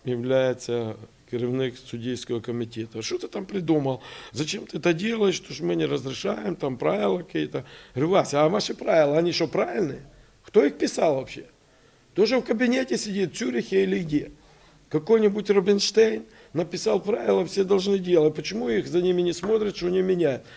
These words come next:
Посмотрите, что сегодня судья сделал. У нас в области я запрещаю такие свистки. Он дал тридцать свистков, А у нас пятнадцать свистков больше судья, если даст больше, судить следующий тур не будет. Он должен регулировать. Я говорю, есть толчок,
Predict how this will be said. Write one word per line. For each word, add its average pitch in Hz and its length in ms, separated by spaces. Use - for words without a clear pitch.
Посмотрите, 226 440
что 185 140
сегодня 156 300
судья 147 340
сделал. 117 300
У 147 120
нас 208 200
в 220 80
области 285 400
я 196 180
запрещаю 226 640
такие 139 300
свистки. 127 400
Он 185 180
дал 196 220
тридцать 208 380
свистков, 254 600
А 151 80
у 180 60
нас 226 200
пятнадцать 233 640
свистков 233 400
больше 220 320
судья, 208 320
если 202 220
даст 185 260
больше, 226 340
судить 208 360
следующий 208 340
тур 196 260
не 214 200
будет. 185 520
Он 185 140
должен 254 280
регулировать. 254 640
Я 226 100
говорю, 196 220
есть 269 240
толчок, 180 460